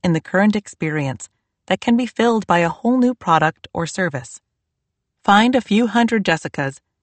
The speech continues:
and you may have found the opportunity to launch a one-stop home-cooked meal delivery service, as the founders of Hola Chef have done in Mumbai, building on the long tradition of dabawalas in India. Or you may see an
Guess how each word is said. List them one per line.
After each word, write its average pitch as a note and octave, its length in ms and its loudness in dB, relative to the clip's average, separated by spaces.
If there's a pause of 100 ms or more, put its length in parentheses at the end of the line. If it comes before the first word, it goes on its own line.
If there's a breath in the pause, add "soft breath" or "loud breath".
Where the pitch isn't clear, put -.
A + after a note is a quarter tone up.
(200)
and F#3 160 0
you A3 80 2
may A#3 160 4
have D#4+ 240 -2
found A3 380 0
the F#3 200 0
opportunity F3+ 600 2
to E3+ 160 -2
launch F#3+ 400 2
a F3 80 0
one-stop A3+ 640 2
home-cooked G#3 640 2
meal F3 220 2
delivery E3 440 0
service, C3+ 460 -4 (360)
as G#3 120 6
the G#3 100 -4
founders B3 460 4
of G3 80 -4
Hola A3+ 300 0
Chef E3 280 2
have D#3+ 200 0
done F3+ 200 4
in D#3+ 80 2
Mumbai, D3+ 600 0 (500)
building G#3+ 400 4
on G3 80 6
the E3+ 100 2
long F#3 300 4
tradition A3+ 480 0
of C#3 120 0
dabawalas D#3+ 640 2
in D3+ 100 0
India. C#3 500 -2 (920)
Or A3 140 8
you A#3+ 120 6
may C4+ 200 4
see A3+ 320 0
an F3+ 100 2